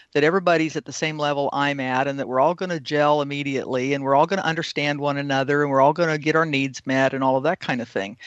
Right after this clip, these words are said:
I might believe that, um, under, underneath everything, but one of the skills I had to develop was that of speaking up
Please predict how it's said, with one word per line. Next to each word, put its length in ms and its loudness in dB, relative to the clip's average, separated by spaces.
I 120 2
might 340 0
believe 460 -10
that, 400 -6
um, 420 -2
under, 340 -4
underneath 480 -6
everything, 460 -2
but 240 2
one 180 2
of 60 -2
the 80 -4
skills 300 -2
I 60 4
had 200 -2
to 80 -10
develop 420 -2
was 140 -10
that 200 2
of 60 -6
speaking 460 -8
up 260 -2